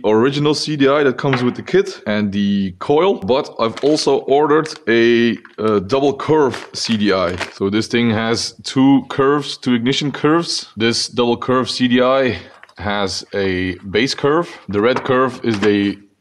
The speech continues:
their standard two ten curve, which comes on the original C D I. And the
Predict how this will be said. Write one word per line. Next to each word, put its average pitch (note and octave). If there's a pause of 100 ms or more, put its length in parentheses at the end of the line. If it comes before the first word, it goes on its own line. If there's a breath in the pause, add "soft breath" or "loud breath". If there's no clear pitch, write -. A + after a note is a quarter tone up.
their F#2
standard A#2 (120)
two C3
ten C3
curve, C#3
which G2+
comes G#2+
on G2+
the G2
original A2
C A#2+
D A#2+
I. C#3 (680 loud breath)
And F2
the F#2+